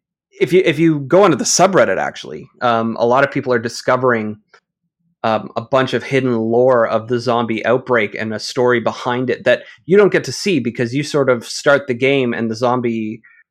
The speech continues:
outbreak has already started. But you can run around and you find V H S tapes of, like, people's home movies and stuff, and it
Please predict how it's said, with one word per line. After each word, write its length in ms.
outbreak 360
has 120
already 240
started. 640
But 320
you 100
can 320
run 240
around 320
and 100
you 60
find 260
V 140
H 180
S 200
tapes 360
of, 200
like, 260
people's 400
home 240
movies 400
and 120
stuff, 380
and 120
it 160